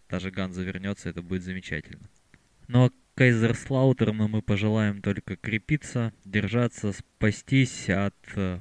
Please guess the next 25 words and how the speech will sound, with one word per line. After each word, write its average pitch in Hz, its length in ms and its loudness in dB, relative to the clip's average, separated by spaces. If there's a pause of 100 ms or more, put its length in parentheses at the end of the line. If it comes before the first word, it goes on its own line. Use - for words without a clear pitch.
полного 101 400 0
исчезновения, 107 640 0
пройти 107 460 -2
эти 101 380 0 (220)
тяжёлые 101 480 4
времена 110 460 -2
и 110 60 4
вернуться. 127 640 0 (560)
И, 202 120 -2
возможно, 127 440 2
снова 123 320 4
выиграть 110 420 2
Бундеслигу, 98 920 0 (420)
выйдя 101 640 0 (100)
махом 95 480 -6 (240)
из 104 180 -4
второй. 85 520 -2 (360)
Один 101 260 0
раз 92 340 -2
получилось, 107 600 4 (180)
почему 101 380 -4
бы 98 160 -2
и 92 80 -6
не 92 140 -6
повторить? - 500 -10